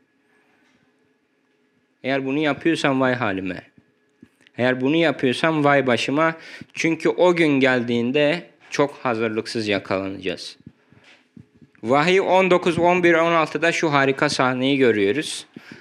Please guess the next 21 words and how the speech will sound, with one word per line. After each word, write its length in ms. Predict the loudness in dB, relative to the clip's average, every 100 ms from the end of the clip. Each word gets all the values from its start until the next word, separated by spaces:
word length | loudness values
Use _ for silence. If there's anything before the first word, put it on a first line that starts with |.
| -20 -6
Vahiy 400 | 0 2 4 2 0 0
on 220 | 2 4
dokuz, 280 | 2 2 2
on 200 | 2 2
bir, 80 |
on 140 | 2 2
altı 300 | 0 0 2
diyor 180 | 2 4
ki, 260 | 0 2
"Bundan 440 | 2 4 4 4 2
sonra 400 | 2 4 4 2
göğün 360 | 4 4 4
açılmış 680 | 2 2 2 0 2 0 2
olduğunu 640 | 4 4 4 4 2 0 -4 -20 -20 -20 -20 0
ve 200 | 2 4
beyaz 440 | 6 6 4 2 0
bir 100 | 2
atın 300 | 0 -2 -2
orada 500 | 2 4 4 2 2
durduğunu 480 | 0 0 -2 0
gördüm. 520 | 2 2 2 -2 -6